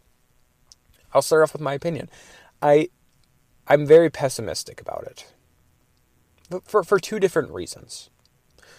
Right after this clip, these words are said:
First of all, I'm pessimistic that even with a crisis, even with a, a global inflationary crisis, the collapse of many fiat currencies, et cetera, that the powers that be that currently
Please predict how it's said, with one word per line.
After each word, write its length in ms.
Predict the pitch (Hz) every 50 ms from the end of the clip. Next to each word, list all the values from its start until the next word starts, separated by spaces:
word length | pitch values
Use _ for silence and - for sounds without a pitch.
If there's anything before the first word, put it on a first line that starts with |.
| _ _ _ _ _
First 400 | _ - - 202 214 208 - -
of 120 | 165 139 110
all, 260 | 95 85 67 - - _ _ - _ _ _ -
I'm 200 | 123 123 127 127
pessimistic 920 | - - - 160 156 160 - - 156 143 139 131 - - - 107 - -
that 160 | - 117 120
even 360 | 139 165 214 220 247 220 196 190
with 300 | 214 214 214 190 - 170
a 60 | 135
crisis, 560 | - - - 101 - - - - - - -
even 340 | 131 143 156 185 196 190 175
with 200 | 175 170 165 -
a, 160 | 127 120 117 - - - - - - -
a 160 | - 123 123
global 600 | 117 - - 127 131 135 143 160 160 170 160 151 -
inflationary 920 | 120 120 113 - - - 135 139 147 147 - - 156 143 139 139 135 127 -
crisis, 640 | - - - 139 131 143 139 - - 139 135 - - - - - _ _ _ _
the 100 | - -
collapse 460 | - - - 113 113 117 117 - -
of 100 | 113 107
many 200 | 113 110 107 101
fiat 340 | - - 113 107 90 - -
currencies, 460 | - - 139 131 135 - 131 113 107
et 80 | 107
cetera, 480 | - - - 143 143 147 127 117 107 98 - _ - - - - - _ _ _ _
that 160 | - 123 -
the 80 | - -
powers 540 | - - - - 131 135 160 175 175 165 151
that 280 | - 139 127 120 - -
be 240 | - 123 120 104 110
that 220 | 101 87 - -
currently 800 | - - 156 170 180 180 165 120 139 131 123 120 117 117 107